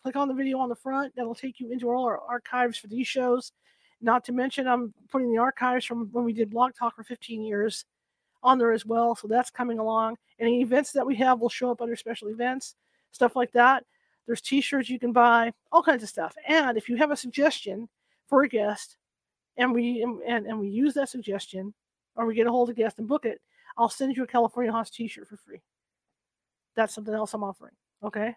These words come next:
I mean, I'm sorry, California Haunts radio t-shirt. Too much California Haunts in my life. But I'll, I'll get you a t-shirt for free. Just for, just for suggesting a guest that, that we put on. Okay?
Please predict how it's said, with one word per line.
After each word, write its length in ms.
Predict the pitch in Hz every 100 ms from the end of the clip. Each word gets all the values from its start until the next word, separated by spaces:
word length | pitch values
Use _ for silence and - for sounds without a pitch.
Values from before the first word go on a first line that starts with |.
| _
I 140 | 226 269
mean, 120 | 311
I'm 120 | 277
sorry, 260 | - 269 247
California 380 | 285 294 294
Haunts 180 | 277 254
radio 240 | 240 240 214
t-shirt. 400 | 214 - 202 - _ _ _ _
Too 80 | 302
much 160 | 320 -
California 380 | 220 220 220
Haunts 200 | 202 202
in 80 | 202
my 60 | -
life. 160 | - _ _ _ _ _ _ _ - _ _ -
But 140 | 240
I'll, 160 | 233 233 -
I'll 100 | 226
get 200 | 240 -
you 60 | 240
a 20 |
t-shirt 340 | - 240 226
for 100 | 202
free. 280 | 196 220 - _ _ _ _ _ _ _
Just 200 | 208 202
for, 120 | 233 220 - -
just 280 | 277 302 -
for 140 | 277
suggesting 440 | 277 254 233 - 247
a 40 |
guest 280 | 233 202 -
that, 140 | 208 -
that 140 | 214 185
we 80 | 202
put 180 | 202
on. 80 | - _ _ _ _ _ _ _
Okay? 220 | 170 233